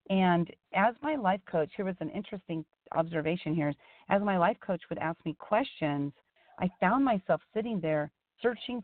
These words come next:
for the answer she wanted because I had been a people pleaser. That was what I was accustomed to, is making sure I answered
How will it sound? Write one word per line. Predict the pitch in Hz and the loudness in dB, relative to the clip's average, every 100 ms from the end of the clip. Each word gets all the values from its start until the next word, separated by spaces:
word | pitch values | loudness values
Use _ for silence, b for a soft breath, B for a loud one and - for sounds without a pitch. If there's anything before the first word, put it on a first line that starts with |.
| - | -2
for | 185 | -2
the | 165 - | -2 -4
answer | 165 190 185 156 - | -2 -2 -2 -10 -8
she | 151 | -8
wanted | 143 151 147 139 - _ _ _ _ b b b | -2 0 0 -6 -14 _ _ _ _ b b b
because | 185 - 196 196 185 _ - | -6 0 2 2 0 _ 0
I | |
had | 170 165 147 | 2 2 0
been | 151 | -4
a | 147 | -4
people | - 247 - | -8 -10 -8
pleaser. | 190 170 156 156 | -8 -4 -4 -4
That | 147 151 | -4 -4
was | 165 | -6
what | 165 156 | -2 -2
I | |
was | 147 | -2
accustomed | - - 214 - 165 - | -6 -4 -4 -2 -6 -4
to, | 156 | -4
is | 147 b b b | -4 b b b
making | 185 190 190 - | 0 2 0 0
sure | 196 185 | -2 2
I | 160 - | 2 0
answered | 170 175 - 165 | -2 -2 0 -2